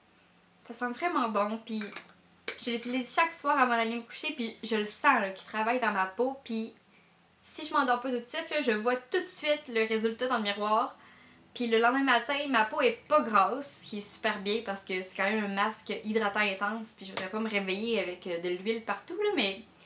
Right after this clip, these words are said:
absolument pas. Ma peau est douce, j'ai pas de rougeur quand je me réveille. Ça fait la job, là, mais à cent mille à l'heure. Fait que ça vaut vraiment le prix, surtout que je l'avais acheté un petit peu à l'aveuglette, là, je veux dire, je n'avais entendu parler un petit peu, puis j'ai juste sauté dessus, puis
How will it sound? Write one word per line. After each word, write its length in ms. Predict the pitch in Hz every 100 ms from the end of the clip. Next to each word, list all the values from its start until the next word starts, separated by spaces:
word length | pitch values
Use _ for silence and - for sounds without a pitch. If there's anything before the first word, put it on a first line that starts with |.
| - - - -
absolument 640 | 247 - 311 302 277 233
pas. 160 | 226 262
Ma 160 | 247
peau 220 | 202 254 233
est 140 | 202 196
douce, 320 | 277 285 285
j'ai 100 | -
pas 240 | 196 - 311
de 80 | 262
rougeur 420 | 240 226 247 254
quand 80 | 220
je 100 | 220
me 100 | 208
réveille. 520 | 202 202 226 226 247 - - - -
Ça 180 | -
fait 160 | 214 302
la 200 | 247 214
job, 260 | 233 277 269
là, 120 | 233
mais 180 | 220 208 - -
à 120 | 214
cent 240 | 208 - 220
mille 140 | 233
à 120 | 208
l'heure. 200 | 190 190 -
Fait 80 |
que 60 | 220
ça 120 | 214
vaut 140 | 208 226
vraiment 380 | 240 302 320 320
le 100 | 220 -
prix, 300 | - 311 -
surtout 320 | 226 226 330
que 160 | 240
je 60 | 226
l'avais 200 | 196 202
acheté 400 | 202 - 262 254
un 140 | 247 247
petit 140 | -
peu 60 | 277
à 60 |
l'aveuglette, 600 | 254 214 208 208 220 262
là, 160 | 262 262
je 100 | 226
veux 160 | 185 208
dire, 200 | 202 226 - - - - - - -
je 60 |
n'avais 220 | 214 214 - -
entendu 340 | 220 240 240
parler 320 | - 233 247 -
un 140 | 269 277
petit 160 | - -
peu, 200 | 247 269 -
puis 560 | 226 208 190 190 220 - - _ _ -
j'ai 140 | -
juste 180 | 220 254
sauté 240 | 311 277 269
dessus, 400 | - 254 277 294
puis 160 | 220